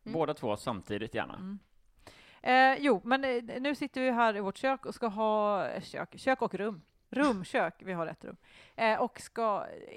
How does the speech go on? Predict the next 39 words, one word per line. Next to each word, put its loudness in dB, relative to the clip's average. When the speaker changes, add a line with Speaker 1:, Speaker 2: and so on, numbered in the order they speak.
Speaker 3:
eh, -8
helt, -8
helt -10
enkelt, -10
eh, -18
prata -6
lite -8
julirritationsmoment. -10
Speaker 2:
Det -6
är -2
special -2
Speaker 3:
Mm. -6
Speaker 2:
med -2
betoning -4
på -6
jul. -6
Speaker 3:
Mm. -4
Så -10
vi -8
dricker -6
julmust -8
Speaker 2:
Det -8
är -6
det 2
Speaker 3:
alltså. 0
Speaker 2:
som -2
händer, -2
Speaker 1:
Mm. -2
Speaker 2:
ja. 4
Speaker 3:
Kan -14
vi, -16
kan -18
vi -6
Speaker 1:
Julmust -4
Speaker 3:
berätta. -2
Speaker 1:
light -6
och -12
citrusfrukt. -10
Speaker 3:
Mm. -12